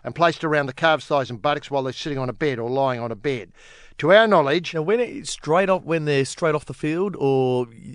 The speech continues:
Speaker 2: they're allowed to
Speaker 1: No.
Speaker 2: have a shower and a meal and then
Speaker 1: Come in for
Speaker 2: like,
Speaker 1: the
Speaker 2: eight o'clock that night?
Speaker 1: external counter pulsation, E C P. It gives them great recovery, waiting to retain an ed-, wanting to retain an edge. The Bronco-, Broncos,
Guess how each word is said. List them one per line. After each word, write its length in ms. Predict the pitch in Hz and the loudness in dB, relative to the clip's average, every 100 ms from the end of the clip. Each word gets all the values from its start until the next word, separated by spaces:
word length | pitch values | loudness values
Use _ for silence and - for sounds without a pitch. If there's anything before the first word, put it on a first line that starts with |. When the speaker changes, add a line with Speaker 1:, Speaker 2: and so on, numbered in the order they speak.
| - | -8
Speaker 2:
they're 140 | 131 | -2
allowed 300 | 123 131 127 | 2 4 4
to 40 | 143 | 6
Speaker 1:
No. 40 | |
Speaker 2:
have 80 | 160 | 4
a 60 | 127 | 4
shower 500 | - 139 127 123 120 | 2 4 6 6 6
and 80 | 117 | 4
a 240 | 113 113 | 2 0
meal 560 | 117 120 127 117 113 113 | -2 -2 0 2 0 0
and 180 | 110 | -4
then 460 | 110 110 110 110 98 | -2 -2 -4 -8 -6
Speaker 1:
Come 200 | - 147 | -2 -2
in 160 | 151 120 | -2 -4
for 160 | - | -4
Speaker 2:
like, 220 | 135 127 120 | 2 4 6
Speaker 1:
the 60 | |
Speaker 2:
eight 80 | 143 | 4
o'clock 260 | 131 135 - | 4 0 0
that 160 | 117 | -2
night? 360 | 120 120 120 123 - - | -2 0 0 -2 -8 -6
Speaker 1:
external 580 | 180 - - 180 180 160 - | -6 -4 0 2 2 -2 -6
counter 380 | 175 160 151 135 - - _ _ 165 131 - | -4 -2 -2 -4 -10 -20 _ _ -8 -8 0
pulsation, 720 | 180 156 - 175 165 - 131 151 | 2 2 0 0 0 -2 -8 -6
E 140 | 196 | -6
C 260 | 165 170 160 | -4 -4 -6
P. 640 | - - 170 151 135 208 - _ - - - | -8 -6 -2 -2 -4 -6 -10 _ -20 -20 -6
It 180 | 143 131 | -6 -2
gives 180 | 170 135 | -4 -2
them 140 | 139 | -4
great 300 | 120 165 202 | 0 2 2
recovery, 520 | 165 - 139 123 120 | -2 -6 -6 -6 -6
waiting 320 | 151 156 156 147 | -4 -2 -2 -2
to 80 | |
retain 580 | 143 127 - 151 165 175 | -6 -6 -8 -6 -4 -2
an 140 | 156 127 | -4 -4
ed-, 240 | 123 143 | -6 -4
wanting 240 | 156 156 | -2 -2
to 80 | 127 | -4
retain 340 | 127 - 147 156 | -8 -6 -6 -4
an 120 | 131 | -4
edge. 240 | 135 151 | -6 -8
The 80 | 143 | -6
Bronco-, 340 | 131 147 151 | -4 -4 -4
Broncos, 560 | 147 147 143 147 135 131 | -4 -4 -2 -2 -4 -6